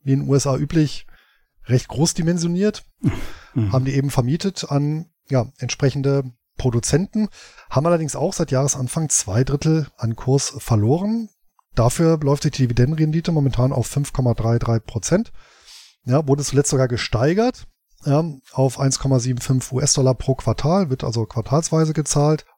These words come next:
Speaker 1: Und, ähm, seit dem Börsengang zweitausendsechzehn konnte die Dividende tatsächlich nahezu kontinuierlich gesteigert werden. Ja, und das finde ich halt ein sehr schönes Beispiel dafür, dass tatsächlich der Cashflow und der Kurs eines Unternehmens auch mal über lange <laughs> Phasen wirklich, äh,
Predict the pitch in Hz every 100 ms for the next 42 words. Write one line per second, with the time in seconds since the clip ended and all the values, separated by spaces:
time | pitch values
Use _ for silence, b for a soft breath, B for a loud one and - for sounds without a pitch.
0 | _ - 131 135 139 139 - 139 127 127
1 | 120 127 139 120 127 147 135 139 - 139
2 | 135 120 135 - 180 160 - 143 139 135
3 | 127 123 123 120 110 127 156 139 - 117
4 | 107 147 180 - - B B B B _
5 | - 107 135 - - 123 127 - 143 131
6 | 139 - 147 175 107 107 101 117 139 123
7 | - - 147 151 147 127 143 160 143 -
8 | 143 - 135 123 - 151 175 B B B
9 | B _ 131 - - 156 160 147 - -
10 | - 123 - 135 - 170 214 135 127 127
11 | - 185 - 139 131 151 127 120 131 165
12 | - 147 156 151 147 139 131 170 - -
13 | - - 143 151 143 - 147 135